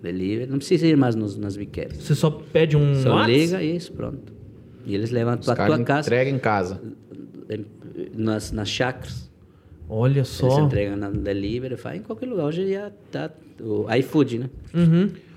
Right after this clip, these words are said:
Speaker 3: Ô, Coque, e mudando um, um pouco de, de pato pra ganso aqui, a gente vê no, no Brasil hoje que tá, tá uma polarização, né? A esquerda, a direita, não sei o quê. E no, no Peru tem muito disso?
Speaker 1: O Peru sempre foi um país comunista,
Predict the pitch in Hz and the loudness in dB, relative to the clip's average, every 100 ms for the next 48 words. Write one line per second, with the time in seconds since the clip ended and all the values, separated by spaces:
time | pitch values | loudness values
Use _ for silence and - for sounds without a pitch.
0 | - 131 131 160 - 107 - 123 123 123 | -6 -4 4 4 4 -2 -2 0 2 4
1 | 117 107 101 95 85 123 196 220 185 131 | 4 4 4 2 2 4 6 6 6 2
2 | 107 107 101 107 101 107 92 87 95 104 | 2 2 4 2 0 0 0 0 -2 0
3 | 98 - 98 104 95 113 147 143 - - | 0 0 2 2 2 -2 2 2 0 -18
4 | _ _ _ - - 92 110 113 104 107 | _ _ _ -12 -2 2 2 0 2 2
5 | 113 107 101 92 95 95 87 98 90 98 | 4 2 0 0 0 0 0 -2 0 2
6 | 107 101 - 95 95 - _ - - 95 | 2 -4 -12 -12 -12 -16 _ -20 -12 -10
7 | 95 - 107 104 101 95 - - 127 151 | -8 -2 2 2 0 -6 -6 0 4 4
8 | 110 135 156 110 98 104 71 135 73 - | 4 2 0 -2 -8 -10 -10 -10 -12 -14
9 | - 165 180 147 123 107 117 165 147 135 | -2 2 4 4 2 0 2 2 0 -2
10 | 131 123 147 - - - 170 202 180 143 | 0 0 0 -4 -18 -2 0 2 2 2
11 | 123 113 110 101 104 143 110 101 104 123 | 2 2 4 4 2 0 0 0 0 -2
12 | 107 - - _ _ _ _ - 180 185 | -4 -12 -20 _ _ _ _ -8 -4 2
13 | 143 123 156 - 185 180 - 175 170 131 | 6 6 4 2 -4 -4 -4 -4 0 -2
14 | 120 113 110 98 87 | -4 -6 -6 -6 -10